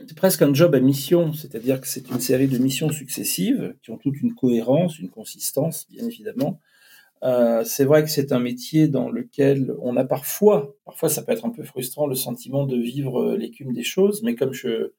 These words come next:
je le disais et comme tu le sais, on est quand même sur tous les grands sujets. Donc moi, le métier tel que je le vois, c'est quelque part une sorte de métier de super, euh, conseiller communication au service de grands clients,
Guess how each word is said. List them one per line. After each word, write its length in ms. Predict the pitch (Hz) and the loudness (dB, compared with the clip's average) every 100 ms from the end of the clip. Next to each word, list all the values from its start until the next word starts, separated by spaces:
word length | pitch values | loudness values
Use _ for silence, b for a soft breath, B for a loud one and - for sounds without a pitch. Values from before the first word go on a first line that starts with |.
| _ | _
je 120 | - | -10
le 260 | 107 113 113 | -6 -4 -6
disais 420 | 117 120 156 156 | -6 -2 2 2
et 80 | 123 | 0
comme 240 | - - - | -4 -6 -6
tu 160 | - | -2
le 120 | 120 - | -2 -2
sais, 340 | - 196 196 b | 0 0 -2 b
on 200 | - 127 | -6 2
est 200 | 151 180 | 4 4
quand 120 | 170 123 | 2 0
même 220 | 151 156 | 0 -2
sur 280 | - 131 - | -6 -10 -8
tous 160 | 156 | -6
les 140 | 143 127 | -2 -2
grands 260 | 123 131 | -2 -2
sujets. 500 | - - 123 151 208 - B B B B | -4 -8 -4 -4 -4 -8 B B B B
Donc 140 | 139 | 2
moi, 160 | 165 202 | 6 8
le 120 | 196 | 8
métier 340 | 175 170 208 202 | 6 2 0 2
tel 200 | 175 156 | 2 4
que 120 | 160 | 2
je 140 | 139 | 4
le 100 | 143 | 4
vois, 340 | 135 147 185 202 | 4 6 6 4
c'est 320 | - 147 139 - _ | 4 2 2 -6 _
quelque 300 | - 180 160 | 2 4 6
part 460 | 165 165 190 196 156 | 4 6 6 6 4
une 320 | 143 139 135 | 4 4 2
sorte 320 | - 175 - | 2 0 0
de 340 | 139 131 131 101 | -8 -6 -4 -4
métier 680 | - 139 151 151 - 190 185 | -6 -4 -4 -4 -4 0 0
de 140 | 143 | 0
super, 800 | 135 - 156 - 170 160 135 - | -4 -4 -6 0 2 2 0 -4
euh, 180 | 135 131 | -4 -4
conseiller 960 | - 156 151 147 139 143 170 202 233 _ _ | -2 0 0 0 0 2 4 4 0 _ _
communication 1080 | - 208 196 175 160 143 135 - 160 185 202 | 4 8 8 4 0 -2 -2 -2 0 2 0
au 80 | 147 | -2
service 600 | 143 151 139 156 202 - | 0 0 0 0 -2 -2
de 100 | 120 | -4
grands 300 | 113 131 170 | -4 0 0
clients, 480 | 170 147 135 151 | 0 -4 0 0